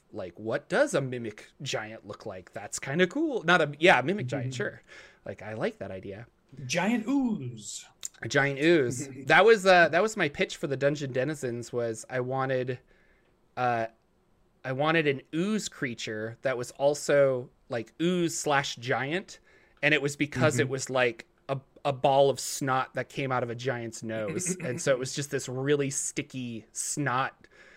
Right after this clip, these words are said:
Speaker 1: And
Speaker 2: Mm-hmm.
Speaker 1: sadly, he came back and he was
Speaker 2: Sentient.
Speaker 1: like, "I have a lot of," yeah, sentient, of course. But he's like, he came back and
Speaker 2: Mm-hmm.
Speaker 1: he's like, "I have a lot of oozes. I don't really need any more."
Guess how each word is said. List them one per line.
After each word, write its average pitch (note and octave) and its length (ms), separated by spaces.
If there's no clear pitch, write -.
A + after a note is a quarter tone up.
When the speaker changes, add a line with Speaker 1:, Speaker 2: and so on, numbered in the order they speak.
Speaker 1:
And C#3+ 400
Speaker 2:
Mm-hmm. - 160
Speaker 1:
sadly, D#3+ 420
he F3 100
came D#3+ 200
back C#3+ 180
and C#3+ 80
he C3+ 40
was C3 120
Speaker 2:
Sentient. - 20
Speaker 1:
like, C#3+ 240
"I E3 100
have F#3 160
a D#3+ 60
lot C3+ 360
of," B2 280
yeah, C#3+ 160
sentient, E3+ 440
of - 120
course. G2 240
But C#3+ 100
he's C#3+ 140
like, C3+ 140
he D3 80
came C#3+ 200
back C3 180
and C3 60
Speaker 2:
Mm-hmm. - 20
Speaker 1:
he's B2 120
like, C3 160
"I - 40
have F3+ 140
a C3+ 60
lot B2+ 400
of A#2 120
oozes. A#2 520
I A#2 80
don't C#3 160
really B2 200
need A#2 200
any A2+ 160
more." A2+ 400